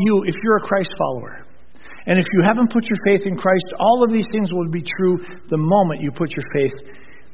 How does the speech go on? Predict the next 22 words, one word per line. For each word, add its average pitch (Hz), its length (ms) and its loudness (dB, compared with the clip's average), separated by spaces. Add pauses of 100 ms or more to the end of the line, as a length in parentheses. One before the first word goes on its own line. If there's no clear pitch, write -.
(120)
in - 80 -2
Jesus 143 480 -2
as 139 160 -2
your 135 80 2
Lord 135 240 2
and 127 80 -8
Savior. 113 400 -4 (320)
And 175 80 4
I 240 80 6
want 294 160 2
us - 160 -2
to 196 80 2
read 214 240 6
through 202 240 0
these 170 240 0
because 202 240 2
we 302 240 4
forget 233 560 -2 (880)
that 214 120 -4
we're 226 200 4
not 233 160 2
the 202 80 -4